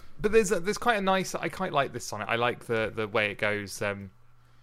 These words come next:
we've got the reference again to, uh, sailing, uh, uh, which we had before with the rival poet. Um, but was it, was it the proud full sail of his great verse,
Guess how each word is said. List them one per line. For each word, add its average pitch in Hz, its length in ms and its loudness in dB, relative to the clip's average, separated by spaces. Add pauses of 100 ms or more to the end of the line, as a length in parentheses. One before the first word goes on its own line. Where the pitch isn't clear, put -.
(220)
we've 147 100 0
got 175 180 8
the 156 80 2
reference 151 420 2
again 123 320 0
to, 117 500 0
uh, - 500 0 (160)
sailing, 107 680 2 (120)
uh, 110 240 -2
uh, - 120 -4
which - 260 -8
we 123 80 -4
had 113 240 -2
before 117 280 4
with 101 120 -2
the 98 80 -10
rival 101 280 2
poet. - 540 -4 (460)
Um, 101 360 -6
but 113 200 0
was 127 180 0
it, 135 80 -8
was 127 140 -6
it 113 40 -12
the 107 60 -8
proud 143 300 2
full 131 160 -10
sail 123 280 2
of 117 120 -4
his 123 160 -4
great 113 260 -2
verse, 110 300 0